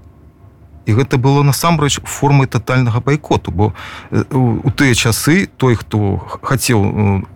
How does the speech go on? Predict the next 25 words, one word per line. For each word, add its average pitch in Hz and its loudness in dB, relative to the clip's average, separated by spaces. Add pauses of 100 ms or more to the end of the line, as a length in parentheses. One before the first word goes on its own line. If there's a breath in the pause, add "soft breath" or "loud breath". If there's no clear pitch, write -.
э, 101 0
с-, 92 -6 (200)
ска-, - -2
ну, 117 2
узяць 107 2
соль 113 0
з - -4
акіяну, 143 2
так, 139 -4
с-, - -20 (240)
для 107 2
сваіх 110 0
мэтаў 92 0
нехціх, - -12 (400 loud breath)
і 104 4
ён, 202 4
э, - 0 (560)
мог, 139 0
э, - -8
сесці 127 -2
ў - -4
турму 123 2
на 131 2
некалькі 127 -2
гадоў. 104 -2